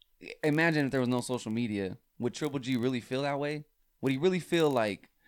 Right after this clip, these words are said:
"I have to fucking get him back"? He pro-, it probably would just as himself, like, okay.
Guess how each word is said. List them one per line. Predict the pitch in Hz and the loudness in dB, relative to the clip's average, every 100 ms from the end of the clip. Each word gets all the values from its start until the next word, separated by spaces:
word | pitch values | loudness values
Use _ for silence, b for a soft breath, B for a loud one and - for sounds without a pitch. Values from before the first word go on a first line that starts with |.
| b b | b b
"I | - | -10
have | - 135 139 - | -6 -6 -6 -8
to | 139 | -12
fucking | - 131 123 131 104 | -8 -8 -8 -10 -8
get | 120 110 | -8 -8
him | 104 | -6
back"? | 113 101 - B | -6 -6 -8 B
He | 185 175 | -10 -8
pro-, | 208 196 - | -6 -6 -4
it | 151 160 | -4 -4
probably | 196 180 | -2 -2
would | 143 170 185 131 | -2 -4 -4 -6
just | 143 135 | -6 -2
as | 139 139 | -4 -4
himself, | 123 - - 131 160 - | -8 -8 -4 -2 -2 -4
like, | 95 78 | -10 -8
okay. | 110 - 101 101 | -12 -10 -10 -10